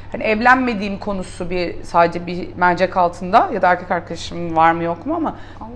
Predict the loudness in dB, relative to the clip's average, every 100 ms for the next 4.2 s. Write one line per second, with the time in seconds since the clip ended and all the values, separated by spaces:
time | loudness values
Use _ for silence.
0 | -6 0 2 2 2 0 -2 2 4 4
1 | 2 -2 -4 -6 -2 0 0 0 -2 -2
2 | -10 -18 -18 -8 -2 0 2 2 2 0
3 | -2 -2 -6 -8 -6 -6 -4 -4 -4 -4
4 | -4 -4